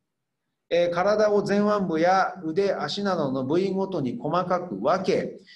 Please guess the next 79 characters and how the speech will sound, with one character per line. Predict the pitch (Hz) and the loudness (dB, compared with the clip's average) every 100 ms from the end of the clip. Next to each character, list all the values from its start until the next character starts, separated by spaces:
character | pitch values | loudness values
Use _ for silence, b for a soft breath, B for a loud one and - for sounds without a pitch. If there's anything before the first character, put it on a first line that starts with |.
| B | B
各 | - 214 214 | -4 0 2
部 | 202 175 | 2 2
位 | 147 | 2
の | 131 | 0
筋 | 135 175 | -2 -2
を | 147 113 | -2 -2
随 | 143 185 | 0 0
意 | 180 | 0
的 | 180 175 | -2 -2
に | 170 | -4
緊 | 175 175 | -4 -2
張 | 175 165 | -2 0
さ | 160 | 0
せ、 | 151 143 - B | 0 -4 -4 B
そ | B - | B -2
の | 185 208 | 0 2
後 | 226 233 | 2 2
弛 | - - | 0 -2
緩 | 180 | -2
さ | 180 175 | -2 -2
せ | 180 | -2
る | 170 | -2
こ | 180 | -2
と | 185 | 0
を | 165 | 0
全 | 135 135 | 0 -2
身 | 131 | -4
に | 143 | -4
わ | 135 | -2
た | 131 143 | -2 -2
っ | |
て | - | -2
順 | 123 127 120 | -2 -2 -2
番 | 127 | -2
に | 147 | -4
繰 | - | -4
り | 135 131 | -2 -2
返 | 127 | -2
し | 113 - | -2 -2
て | |
行 | 208 - 117 | -2 0 -4
わ | 98 | -6
れ | 92 | -8
ま | - | -14
す。 | - _ _ _ b b - | -20 _ _ _ b b -4
一 | 214 214 | -4 0
旦 | 277 277 | 0 2
で | 214 | 0
す | - | 0
ね、 | 127 98 | -2 -4
体 | - 208 233 233 | -2 0 0 0
に | 220 | -2
力 | - - 269 254 | -4 0 2 2
を | 147 | 2
入 | 113 | 0
れ | 110 | -2
て、 | - 127 101 - _ _ _ _ _ _ _ _ _ - | -2 -4 -4 -10 _ _ _ _ _ _ _ _ _ -4
で、 | 240 233 | 0 0
力 | - 277 285 | 0 2 2
を | |
入 | |
れ | 202 | 2
た | 190 180 | 2 2
状 | 190 185 | 2 2
態 | 190 190 | 2 2
を、 | 202 165 | 2 2
ま | 165 | 0
あ、 | 170 | 0
三 | 220 233 | 0 0
秒 | 196 180 | 2 0
か | 156 | 2
ら | 139 | 0
五 | 131 180 | 0 -2
秒 | 180 165 - | 0 0 0
キ | - 185 170 | -4 -6 -4
ー | |
プ | 151 | -4
し | 113 - - | -4 -6 -2
て、 | 185 170 110 - - | 0 2 0 -6 -16